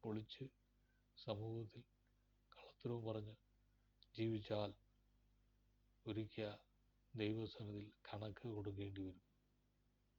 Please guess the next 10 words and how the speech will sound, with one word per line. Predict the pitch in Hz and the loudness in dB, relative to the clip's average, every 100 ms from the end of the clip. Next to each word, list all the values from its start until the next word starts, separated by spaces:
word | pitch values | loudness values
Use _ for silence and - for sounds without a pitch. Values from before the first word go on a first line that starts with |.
| _ _ - | _ _ -4
എന്നുള്ള | 110 104 101 | 0 2 4
കാര്യത്തിൽ | 98 101 101 98 101 | 2 0 -2 -4 -4
യാതൊരു | 98 101 101 95 | -6 -6 -8 -8
സംശയവുമില്ല. | 98 - 98 - - - - - _ _ _ _ _ _ _ _ _ _ _ _ _ _ _ _ _ - - _ _ _ _ - | -10 -8 -8 -8 -14 -20 -20 -20 _ _ _ _ _ _ _ _ _ _ _ _ _ _ _ _ _ -20 -20 _ _ _ _ -2
കാരണം | 107 104 107 110 - _ - | 2 4 2 -4 -8 _ 0
ദൈവസന്നിധിയിൽ | 107 117 110 - 113 113 117 - _ _ _ _ _ _ _ _ _ _ _ _ _ _ | 4 4 2 0 -2 -2 -2 -6 _ _ _ _ _ _ _ _ _ _ _ _ _ _
ഒളിച്ചു | 113 123 120 - | 0 2 0 0
വയ്ക്കുവാൻ | 127 117 113 110 110 - _ _ 113 | 0 0 -2 -2 -4 -10 _ _ -6
ഒന്നും | 110 113 110 | -4 -6 -4
കഴിയില്ല. | 104 104 101 | -6 -6 -12